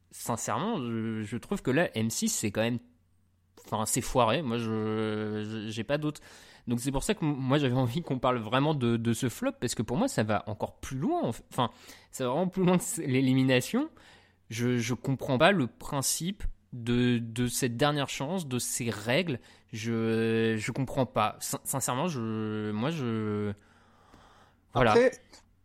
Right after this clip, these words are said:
Speaker 2: je, je, alors, je suis d'accord avec toi. Tout ce que t'as dit, euh, euh, fait sens, et, et c'est vrai que, que c'est très surprenant.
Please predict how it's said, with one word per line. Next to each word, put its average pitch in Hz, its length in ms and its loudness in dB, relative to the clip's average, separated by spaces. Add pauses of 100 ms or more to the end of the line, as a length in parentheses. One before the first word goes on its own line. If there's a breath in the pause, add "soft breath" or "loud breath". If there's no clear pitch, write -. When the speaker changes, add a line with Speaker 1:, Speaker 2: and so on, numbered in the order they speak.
Speaker 2:
je, 180 260 -2
je, - 220 -4
alors, 143 220 6
je 135 80 -4
suis - 160 -10
d'accord 151 240 2
avec 139 100 -4
toi. 165 260 0
Tout - 80 -14
ce - 60 -18
que 156 80 -6
t'as 143 140 -6
dit, 143 340 -4
euh, 123 480 -6 (100)
euh, 117 360 -8 (200)
fait - 200 2
sens, - 520 2
et, 127 340 -4
et 127 40 -6
c'est - 140 -8
vrai 147 140 0
que, 131 240 -4 (300 soft breath)
que - 80 -4
c'est - 160 -2
très - 160 2
surprenant. 160 520 2